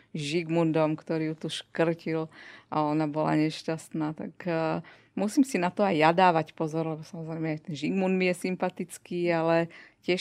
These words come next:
to nie je postava len pozitívna a určite, eh, je mu čo vyčítať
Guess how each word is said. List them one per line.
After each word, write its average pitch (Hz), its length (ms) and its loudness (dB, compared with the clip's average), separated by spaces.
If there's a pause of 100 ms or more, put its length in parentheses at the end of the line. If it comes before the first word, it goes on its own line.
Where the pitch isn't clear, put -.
(140)
to 220 80 0
nie 165 240 2
je 160 80 -4
postava 156 640 -4
len 147 400 2
pozitívna 151 960 -6
a 147 240 -6
určite, 151 720 -8
eh, 151 840 -4 (400)
je 151 300 -2
mu 165 160 0
čo 156 160 -4
vyčítať 170 640 -4